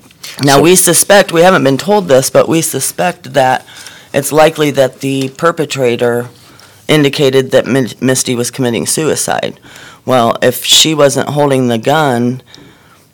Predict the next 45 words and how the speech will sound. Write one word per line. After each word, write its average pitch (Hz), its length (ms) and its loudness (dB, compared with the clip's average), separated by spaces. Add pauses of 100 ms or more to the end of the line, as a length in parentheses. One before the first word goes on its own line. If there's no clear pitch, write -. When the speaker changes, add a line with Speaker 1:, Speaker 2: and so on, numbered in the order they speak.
(720)
Speaker 1:
we 143 120 0
just 131 200 -2
don't 127 160 2
understand 127 540 0
how 127 140 2
that 120 180 2
could 117 160 -6
be. 120 260 -2
But - 340 2
we, 135 180 0 (140)
we 147 140 0
suspect 147 560 0
that 131 140 4
he 147 220 -4
says 123 440 2
that 117 220 0
she 127 420 -2
maybe 123 360 -2
reached 123 360 -4
back 113 260 0
and 110 160 -2
pulled 113 180 -4
the - 80 -6
trigger 139 540 0
or, 104 300 0 (400)
or 120 100 0
something 107 380 0
like 95 180 -4
that 127 220 4
while 107 140 2
he 143 180 -4
was 120 200 -4
holding 110 300 -6
the 71 100 -10
gun. 67 320 -10 (200)
Speaker 2:
Hmm. 98 160 -10 (420)
You've 110 440 -4
used 123 260 -2
the 113 60 -4
word 101 240 -4
perpetrator 82 580 -4
a 71 40 -10
couple 80 260 -6
of 73 60 -16
times. 57 460 -12